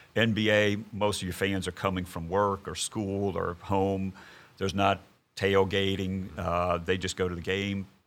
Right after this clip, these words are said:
go to, and then they leave. Um, so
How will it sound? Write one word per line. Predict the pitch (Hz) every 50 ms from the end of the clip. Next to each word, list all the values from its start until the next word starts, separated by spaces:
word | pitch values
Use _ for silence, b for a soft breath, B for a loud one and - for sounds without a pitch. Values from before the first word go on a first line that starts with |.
| _ _ -
go | 92 90
to, | 90 90 82 85 _ _ _ _ _ -
and | 87 87
then | 90 87
they | 90 87
leave. | 85 87 95 95 90 87 82 85 90 - - -
Um, | - 90 87 87 87 87 87 90 95 92
so | - - - 113 107 101 98 98 98 98